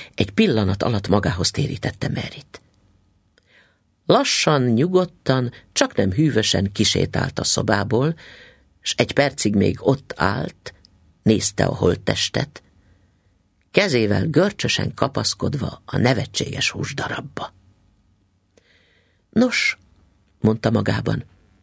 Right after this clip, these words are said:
„ezek szerint megöltem.” Rendkívül figyelemre méltó volt, hogy mennyire gyorsan vissza tudta nyerni hűvös nyugalmát. Fürgén gondolkozni kezdett.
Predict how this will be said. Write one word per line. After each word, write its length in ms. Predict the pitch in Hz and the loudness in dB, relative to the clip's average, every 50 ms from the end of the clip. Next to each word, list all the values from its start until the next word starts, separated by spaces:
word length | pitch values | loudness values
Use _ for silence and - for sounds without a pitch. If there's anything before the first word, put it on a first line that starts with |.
| _ _ _ _ _ _ _ _ - - - - - _ | _ _ _ _ _ _ _ _ -20 -20 -20 -20 -14 _
„ezek 280 | - 170 147 - - - | -2 0 0 0 -2 -2
szerint 560 | - - 143 135 - - 131 - - - - | -2 -2 -2 -2 -4 -6 -8 -12 -16 -14 -2
megöltem.” 680 | - 135 123 98 101 - - - - - - - - - _ _ _ _ _ _ _ _ _ _ _ _ _ _ _ _ _ _ _ _ _ _ _ _ _ _ _ _ _ _ _ _ _ _ _ _ _ _ | 0 2 2 2 0 -4 -8 -8 -12 -10 -10 -10 -10 -10 _ _ _ _ _ _ _ _ _ _ _ _ _ _ _ _ _ _ _ _ _ _ _ _ _ _ _ _ _ _ _ _ _ _ _ _ _ _
Rendkívül 640 | - - 139 214 269 254 170 - - 98 92 95 95 | 0 2 2 2 2 0 0 2 0 0 2 2 2
figyelemre 560 | 98 - 139 113 95 92 101 95 95 98 - | 2 2 2 2 2 0 2 0 2 0 0
méltó 380 | 104 107 98 98 98 - 101 98 | 2 2 0 0 0 0 0 0
volt, 360 | 98 101 101 101 101 - - - - - - | 2 2 0 0 0 -4 -10 -12 -12 -10 -2
hogy 160 | - 107 101 | 0 2 2
mennyire 400 | 123 190 247 247 170 113 95 95 | 4 4 4 4 2 2 4 2
gyorsan 420 | 95 113 131 151 131 - - 104 98 | 2 2 2 2 0 -2 -2 -2 0
vissza 280 | 110 127 - - - | 0 0 0 0 -2
tudta 300 | - - - - - - | -4 -4 -6 -6 -4 -2
nyerni 380 | - 101 113 131 120 117 110 98 | 0 0 0 0 0 -2 -2 -2
hűvös 380 | 101 95 - 113 - - - - | -2 -2 -2 -2 -2 -4 -2 -2
nyugalmát. 680 | - - - - - - - - - - - _ - _ _ _ _ _ _ _ _ _ _ _ _ _ _ - - _ _ | -4 -6 -4 -6 -8 -8 -8 -10 -10 -10 -14 _ -20 _ _ _ _ _ _ _ _ _ _ _ _ _ _ -20 -20 _ _
Fürgén 460 | - - - 269 - - 123 113 107 | -2 2 2 2 2 2 0 0 2
gondolkozni 600 | 101 - - 50 - - - - - - - - - | 2 2 2 2 2 0 0 -2 -4 -6 -6 -6 -6
kezdett. 640 | - - - - - - - - _ _ - - | -6 -4 -4 -4 -4 -6 -10 -10 _ _ -20 -20